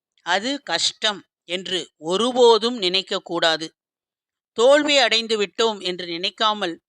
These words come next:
தொடர்ந்து அக்கறையோடு படித்தால் அனைவரும் வெற்றி பெறலாம். நானும் குரூப் டூ தேர்வில் முதலில் தோல்வியைத்தான் தழுவினேன். அதற்காக நான்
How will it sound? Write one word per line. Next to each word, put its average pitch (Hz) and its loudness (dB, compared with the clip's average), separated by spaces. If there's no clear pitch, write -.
தொடர்ந்து 262 2
அக்கறையோடு 254 2
படித்தால் 180 -4
அனைவரும் 226 -2
வெற்றி 185 -6
பெறலாம். 160 -6
நானும் 202 0
குரூப் 285 0
டூ 302 2
தேர்வில் 202 0
முதலில் 185 -2
தோல்வியைத்தான் 214 0
தழுவினேன். 165 -4
அதற்காக 214 -2
நான் 170 -6